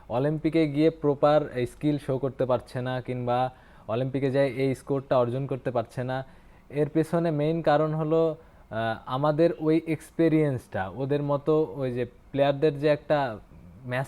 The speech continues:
টেম্পারমেন্ট বা আমাদের যেই এক্স-, এক্সপেরিয়েন্সগুলো তৈরি হয়, এগুলো আসলে তৈরি হয় ক্যাম্প কিংবা প্রতিনিয়ত কম্পিটিশন, বড় বড় কম্পিটিশনগুলোতে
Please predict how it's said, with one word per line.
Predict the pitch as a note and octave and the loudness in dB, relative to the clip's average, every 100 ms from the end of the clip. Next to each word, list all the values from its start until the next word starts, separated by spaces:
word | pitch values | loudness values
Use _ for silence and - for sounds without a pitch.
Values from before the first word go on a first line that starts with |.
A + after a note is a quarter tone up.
| - | -2
টেম্পারমেন্ট | D3 C3 B2 A#2+ F#2+ F2+ F2 - - - | -2 0 0 0 -4 -10 -14 -20 -20 -20
বা | A2 G#2+ A#2 A2+ | -10 -6 -2 -2
আমাদের | A#2 B2 C3 B2 | -2 -4 -4 -2
যেই | C#3 C#3+ - - - - G2+ G2 - | -2 -4 -8 -20 -20 -18 -14 -12 -10
এক্স-, | C3+ - | -12 -6
এক্সপেরিয়েন্সগুলো | C#3 - E3 E3 E3 D3+ B2+ C3 | -6 2 4 6 4 2 0 0
তৈরি | B2+ B2 A2 | 0 0 -2
হয়, | G#2 F#2+ C3 | -4 -6 -6
এগুলো | D3+ D#3+ | -2 2
আসলে | D#3 D3+ E3 E3 | 2 2 0 0
তৈরি | - C#3+ C#3+ | 0 -2 0
হয় | D3 - | -2 -2
ক্যাম্প | C3 C3 C3+ - - | -2 -2 -6 -14 -14
কিংবা | C3 B2+ B2 B2 A2+ - | -10 -2 0 0 -2 -4
প্রতিনিয়ত | D3 E3+ D#3 D#3 D3 | -2 0 0 -2 -2
কম্পিটিশন, | C3+ C3+ B2+ C3 C3 C3+ C3 B2+ | -4 -4 -4 -4 -4 -6 -8 -6
বড় | A2 A#2+ B2 | -2 0 0
বড় | B2 B2+ | 0 -2
কম্পিটিশনগুলোতে | B2 A#2+ B2 B2+ A#2+ A#2+ B2 - - - | -4 -6 -6 -6 -6 -6 -6 -10 -18 -20